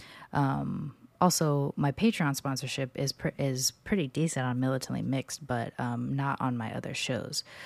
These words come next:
So I think I'm just gonna make an announcement here that I'm gonna step back again from Bi Furious for a while until I feel a little bit better about myself doing the show. Um, and literally it is the,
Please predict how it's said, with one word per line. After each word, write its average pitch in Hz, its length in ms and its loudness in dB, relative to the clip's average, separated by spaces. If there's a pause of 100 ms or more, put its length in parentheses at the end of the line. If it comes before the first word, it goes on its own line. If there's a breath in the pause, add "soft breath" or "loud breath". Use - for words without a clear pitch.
(180 loud breath)
So - 280 0
I 165 100 2
think 254 260 2
I'm 294 100 2
just 208 220 0
gonna 160 240 0 (800)
make 147 300 4
an 139 100 4
announcement 127 540 0
here 127 340 -2
that 139 140 -2
I'm 156 80 2
gonna 165 220 2 (200)
step - 340 -2
back 123 220 -2
again 131 560 -2 (160)
from 135 380 2
Bi 127 180 -2
Furious 131 380 -2
for 165 120 -4
a 175 60 -2
while 131 380 -2 (800)
until 160 260 4
I 151 120 4
feel 143 440 2
a 143 80 2
little 135 140 2
bit 143 200 -4
better 131 300 0
about 127 340 0
myself 135 800 -2
doing 127 320 2
the 135 80 -2
show. - 400 -2 (800 loud breath)
Um, 135 480 0 (100)
and 156 140 8
literally 160 380 8
it 135 60 2
is 135 220 -2 (400)
the, 123 80 -2